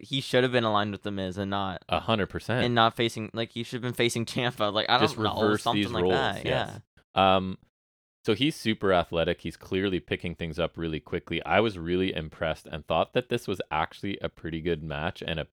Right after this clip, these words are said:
Speaker 2: pretty great <laughs> showing for Logan Paul. I don't wanna say that. I would be way happier to come and say, "He was awful. It was terrible. They need to
Speaker 1: Oh,
Speaker 2: cut
Speaker 1: we'll
Speaker 2: him."
Speaker 1: get ter-,
Speaker 2: He
Speaker 1: we'll
Speaker 2: looks
Speaker 1: get to a
Speaker 2: good,
Speaker 1: horrible
Speaker 2: man.
Speaker 1: celebrity.
Speaker 2: The frog splash through the table was
Speaker 1: That
Speaker 2: a,
Speaker 1: was really cool,
Speaker 2: a
Speaker 1: yeah.
Speaker 2: great spot. Um, so that's gonna be me-, replayed a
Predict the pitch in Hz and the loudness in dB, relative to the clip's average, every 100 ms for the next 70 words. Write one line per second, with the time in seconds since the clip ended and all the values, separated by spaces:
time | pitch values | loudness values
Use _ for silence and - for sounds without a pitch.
0 | _ - - 92 110 - 87 90 - - | _ -12 -4 -2 -2 -2 -2 -2 -4 0
1 | 95 143 104 - 92 90 92 90 - 92 | 4 4 2 -4 0 0 0 -6 0 2
2 | 92 78 95 92 92 90 85 - 85 90 | 2 0 -2 -2 -4 -6 -6 -2 0 2
3 | 95 - 95 87 87 85 87 85 85 90 | 2 2 0 0 -2 2 2 2 0 -2
4 | 82 - 87 85 80 - 80 71 _ _ | -6 -4 -4 -4 -4 -2 0 -2 _ _
5 | _ - 87 78 80 - 92 85 78 - | _ -6 -2 0 0 0 -2 -2 -8 -4
6 | 82 85 90 82 80 - - 95 95 104 | -2 0 -2 -2 -6 -10 -4 0 0 0
7 | 107 104 - 113 101 - - 98 113 117 | -2 -4 -4 -4 -4 -6 -4 2 4 4
8 | 117 113 143 107 110 113 117 95 - - | 4 6 6 4 2 0 -6 -12 -14 -6
9 | 95 - 98 113 - 117 113 113 - 110 | -4 4 8 8 4 2 2 0 -6 -4
10 | 98 - 98 104 110 98 95 127 139 117 | -4 0 0 2 0 2 6 8 8 4
11 | 101 - 98 98 98 98 110 - - 87 | -2 0 0 0 4 4 4 2 2 4
12 | 92 143 - _ _ - 82 82 - 90 | 4 0 -6 _ _ -2 0 0 -2 2
13 | 92 - 107 98 90 78 92 - 87 80 | 2 0 -4 -4 -4 -6 -8 -4 -6 -2
14 | 87 78 78 | 0 0 -4